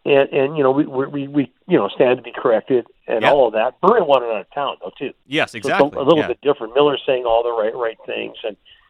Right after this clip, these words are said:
Speaker 1: you know, he's got a contract that's expiring. But Bure, you know, came flat out and just said, "I'm not gonna say my, give my reasons, but I want out of town."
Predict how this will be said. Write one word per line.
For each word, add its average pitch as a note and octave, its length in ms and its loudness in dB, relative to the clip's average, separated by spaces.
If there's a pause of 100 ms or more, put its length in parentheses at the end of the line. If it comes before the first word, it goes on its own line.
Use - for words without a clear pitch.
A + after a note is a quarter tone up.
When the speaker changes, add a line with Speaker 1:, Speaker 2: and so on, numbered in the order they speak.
(140)
Speaker 1:
you G#2 100 -4
know, G2 300 -6
he's G#2+ 260 -10
got G#2 160 0
a - 40 -4
contract A2 500 -2
that's - 200 -8
expiring. G#2 800 2 (440)
But A#2+ 200 4
Bure, D3+ 240 8
you A2 100 -6 (120)
know, G2+ 260 -10
came G#2+ 200 -8 (120)
flat A2+ 200 0
out G#2+ 200 -4
and G#2+ 100 -18
just G2+ 160 -14
said, G#2+ 140 -8
"I'm A2 80 -12
not G#2 180 -6
gonna A2 140 -8 (200)
say B2 120 0
my, A2+ 260 -8
give C3 120 -2
my A#2 100 -2
reasons, G3 540 -4 (420)
but C3 100 2
I B2+ 60 2
want A#2+ 260 2
out A2 160 -4
of G2+ 140 -10
town." D#2 180 -12